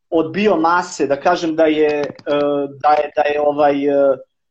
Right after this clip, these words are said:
da, da je ne koristimo, jer, e, definitivno, opet kažem, nijedno od rešenja u budućem energetskom sistemu neće biti,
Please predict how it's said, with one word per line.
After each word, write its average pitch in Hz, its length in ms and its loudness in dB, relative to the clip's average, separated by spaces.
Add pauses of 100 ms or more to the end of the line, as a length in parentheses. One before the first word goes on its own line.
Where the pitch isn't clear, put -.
(580)
da, 151 140 0
da 151 140 0
je 160 100 0
ne 165 220 -2
koristimo, 160 680 0
jer, 143 280 0
e, 143 320 2 (400)
definitivno, 185 520 -2
opet 190 260 -4
kažem, 190 340 -2 (100)
nijedno 175 680 0
od 165 320 -2 (160)
rešenja 175 680 -2 (520)
u 320 100 -6
budućem 170 500 -4
energetskom 175 500 -8
sistemu 180 560 -4
neće 170 420 -6
biti, 320 720 -4